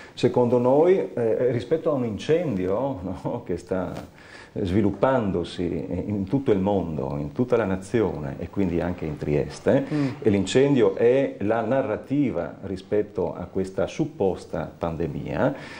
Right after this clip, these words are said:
Speaker 1: eh, non si può continuare anche in elezioni amministrative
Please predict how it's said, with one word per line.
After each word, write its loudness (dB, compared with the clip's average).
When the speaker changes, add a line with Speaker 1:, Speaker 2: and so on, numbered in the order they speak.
Speaker 1:
eh, 6
non 6
si 2
può 6
continuare 2
anche -2
in -2
elezioni -2
amministrative -2